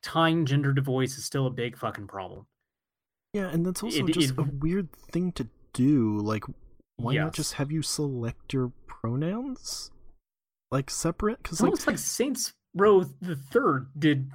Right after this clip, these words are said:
Speaker 1: better with this, and that game's old.
Speaker 2: Yeah. Like, everybody in Saints Row just refers to the boss, like, neutrally. They never say, like,
Speaker 1: Yep.
Speaker 2: he or she in it. And, and that was the same thing. Like, you just select your voices and your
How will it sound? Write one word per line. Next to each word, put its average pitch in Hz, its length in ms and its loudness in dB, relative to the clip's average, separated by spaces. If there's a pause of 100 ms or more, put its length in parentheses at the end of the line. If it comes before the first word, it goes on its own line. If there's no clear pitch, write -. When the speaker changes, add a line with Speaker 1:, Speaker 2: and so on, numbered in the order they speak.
(120)
Speaker 1:
better 139 480 2
with 143 280 0
this, 139 240 0
and 135 180 -2
that 208 180 0
game's 170 280 -2
old. 131 420 -2 (640)
Speaker 2:
Yeah. 160 280 -2 (280)
Like, 143 140 0
everybody 175 480 -2
in 147 80 2
Saints 151 260 -2
Row 147 120 4
just 135 260 -2
refers 131 380 -2
to - 80 -4
the 117 60 -2
boss, 117 300 -2
like, 113 120 0
neutrally. 98 560 -2 (180)
They 117 120 0
never 110 340 -2
say, 107 240 -4
like, 101 160 -2
Speaker 1:
Yep. - 60 -8
Speaker 2:
he 107 120 -2
or 98 100 -4
she 98 220 -8
in 98 120 -6
it. 98 80 -10 (840)
And, 110 240 -4 (480)
and 139 160 0
that 139 100 0
was 147 140 -4
the 123 80 -4
same 135 180 -2
thing. 175 200 -2
Like, 107 180 -2
you 113 120 0
just - 240 -4
select 107 300 -2
your 107 100 -4
voices 113 640 -4 (480)
and 110 180 -4
your 110 300 -6